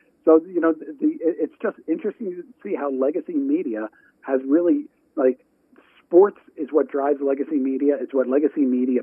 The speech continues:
bases its entire business plan, uh, over, and they, they have built a moat around sports to try to keep out big tech, and big tech doesn't seem to have the stomach, at least yet, to, uh, to get into that.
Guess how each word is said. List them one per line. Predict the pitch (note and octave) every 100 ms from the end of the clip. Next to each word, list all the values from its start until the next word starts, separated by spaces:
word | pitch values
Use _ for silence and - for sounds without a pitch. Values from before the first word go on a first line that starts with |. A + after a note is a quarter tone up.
| -
bases | C3+ C#3+ B2+ -
its | A2+ _
entire | - - - - C3
business | B2 A#2+ C#3+ - D#3
plan, | C#3 C#3+ D3+ _ _ _ _
uh, | C#3+ D3 -
over, | C#3+ C#3+ D3+
and | A#2+ B2 A#2+
they, | C#3 -
they | C3+
have | C#3+ -
built | D3 C3+
a | -
moat | A2+ C3 G#2+ -
around | A#2 A#2+ A#2+ A2 -
sports | _ C3+ G#2+ - _
to | B2+
try | - A#2+
to | A2
keep | - B2+
out | B2+ A2+ - -
big | A2+ -
tech, | C3+ A2+
and | G#2 G2+
big | A#2+ -
tech | B2+ -
doesn't | A2 A#2+ - - _ _ _
seem | D#3+
to | D3
have | C3
the | A2+ -
stomach, | C#3 C#3+ B2+ C3
at | C3
least | E3 G3
yet, | F#3 F#3+ B2 - _
to, | C3+ A#2
uh, | A2+ A2
to | -
get | A#2
into | A2 A2 -
that. | E2